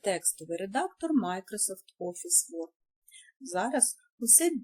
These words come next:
більшого поширення набуває пакет програм LibreOffice, який є безкоштовним як для приватного, так і для освітнього або комерційного використання.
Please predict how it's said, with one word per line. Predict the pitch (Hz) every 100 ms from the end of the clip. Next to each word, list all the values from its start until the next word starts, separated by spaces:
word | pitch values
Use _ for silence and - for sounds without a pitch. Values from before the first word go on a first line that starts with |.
| -
більшого | 185 202 247 330 302 254 247
поширення | 208 - 208 208 185 170
набуває | 165 175 185 185 196 185 185
пакет | 202 - 285 392 - - - _
програм | 233 214 202 214 311 330 -
LibreOffice, | 214 202 185 185 190 - 240 226 - - - - _ _ _ _ _ _ _ _ _ - - - -
який | 214 214 240
є | 226 220 220 185
безкоштовним | 208 233 302 - 294 294 - - 240 208 180 170 165 -
як | 190 185 175
для | 196
приватного, | 202 - 262 339 415 - 339 302 294
так | - 349 349 -
і | 233 208
для | 262 -
освітнього | 208 - - 185 220 240 233 226 214 -
або | 180 175 208 339
комерційного | - 226 190 - - 190 185 180 170
використання. | 170 - - 160 - 165 165